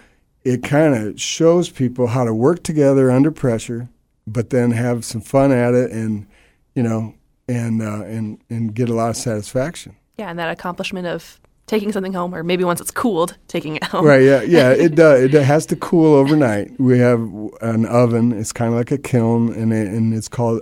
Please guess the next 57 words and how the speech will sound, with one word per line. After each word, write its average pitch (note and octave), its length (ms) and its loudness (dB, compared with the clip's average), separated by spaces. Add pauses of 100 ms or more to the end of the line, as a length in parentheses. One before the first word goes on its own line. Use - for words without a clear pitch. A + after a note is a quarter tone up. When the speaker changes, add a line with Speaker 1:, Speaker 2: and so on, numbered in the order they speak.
(120)
Speaker 1:
annealing, A#2 800 0 (460)
and A2 120 0
that A#2+ 140 2
Speaker 2:
Mm. D4 60 -6
Speaker 1:
takes B2+ 200 0
the - 120 -10
stress B2+ 460 0
out A#2 140 0
of A#2+ 60 -2
the C3 80 -2
glass A2 440 -2
so - 180 -6
it F2 100 -4
doesn't A2+ 300 -2
break. G2+ 560 -8 (380)
So, A2 500 0 (540)
uh, G2+ 380 -8 (160)
it, B2 200 -2
you A#2 300 -4
have A#2 140 -2
to - 60 -8
cool B2 300 0
it A#2 80 2
overnight, A#2 500 2
but G#2+ 120 -6 (580)
like B2+ 240 0
we C3+ 160 6
were C3+ 340 6
talking C3 280 2
about A2+ 260 0
clay D#3 340 2
earlier, C3 360 2
that A2+ 200 -2
beats C3 220 0
the A#2+ 80 0
heck B2+ 240 0
out A#2+ 160 4
of A2 80 0
waiting A2 520 0
a A2 100 -4
week B2 380 2
for A#2+ 280 2
it A2+ 100 -4
to A#2 120 -2
dry A#2+ 420 2
and A#2 180 2
then A2 180 0
fire B2 420 2
it A2 60 -2
and G#2 80 -4
then A2+ 80 -2
another A#2 420 0
week B2 300 0
to A2+ 120 -6
fire B2+ 420 2
it B2 80 -2
and, A2 240 -2